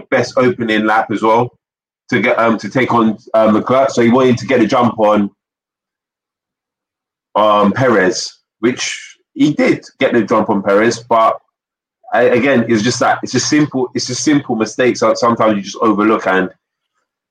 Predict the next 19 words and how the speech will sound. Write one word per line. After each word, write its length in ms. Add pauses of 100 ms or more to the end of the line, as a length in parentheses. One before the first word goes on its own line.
(1700)
as 140
he 80
said, 260
it's 140
a 20
humbling 400
experience, 880
and 400 (640)
hopefully 720
we 140
just 180
don't 180
see 140
<laughs> 100
something 260
like 140
this 160
again, 320
because 480